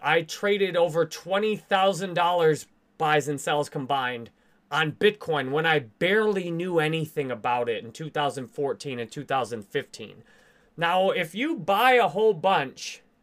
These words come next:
for example, buying and selling a lot, and you don't know that much, you're very vulnerable to selling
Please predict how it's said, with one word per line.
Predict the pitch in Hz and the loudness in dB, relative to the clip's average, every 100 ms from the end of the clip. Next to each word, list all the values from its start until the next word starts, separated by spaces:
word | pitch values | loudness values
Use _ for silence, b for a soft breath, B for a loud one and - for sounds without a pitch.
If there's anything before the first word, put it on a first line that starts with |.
| _ | _
for | - 165 | -4 -2
example, | 139 170 160 160 | -2 -4 0 0
buying | 131 147 156 160 | 0 0 0 2
and | 147 131 | -2 -4
selling | - 170 165 160 | -6 -4 -2 0
a | 147 | 0
lot, | 147 139 135 b b b | 0 0 -2 b b b
and | 156 151 | -8 -6
you | 151 | -6
don't | 123 196 214 | -2 -2 0
know | 165 185 240 | -4 4 4
that | 214 156 139 | 6 2 0
much, | 131 123 - | -2 -4 -2
you're | 147 | -2
very | 127 117 208 254 247 | -2 -2 4 4 2
vulnerable | 143 185 214 196 165 170 160 | 0 0 0 2 2 2 -2
to | - | -4
selling | 127 - - 208 214 151 123 127 139 | -10 -10 -6 -2 0 2 0 -4 -10